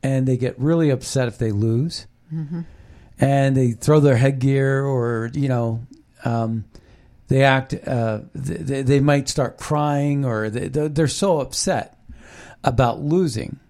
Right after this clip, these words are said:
Speaker 1: And what, what, uh, Cael said, uh, that resonated with me is he said, "You should be grateful, win or lose,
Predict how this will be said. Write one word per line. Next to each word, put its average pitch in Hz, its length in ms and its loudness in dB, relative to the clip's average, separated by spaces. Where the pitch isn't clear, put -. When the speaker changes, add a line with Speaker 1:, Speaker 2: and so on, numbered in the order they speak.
Speaker 1:
And 151 460 0
what, 147 460 -2
what, 139 360 -4
uh, 127 200 0
Cael 233 340 -2
said, 113 400 -4
uh, 110 300 -2
that 123 140 -4
resonated 143 500 0
with 117 200 -2
me 127 460 0
is 143 280 2
he 156 100 0
said, 123 500 0
"You 135 160 -2
should 135 160 -4
be 131 100 0
grateful, 156 600 0
win 151 260 2
or 180 220 2
lose, 104 560 -6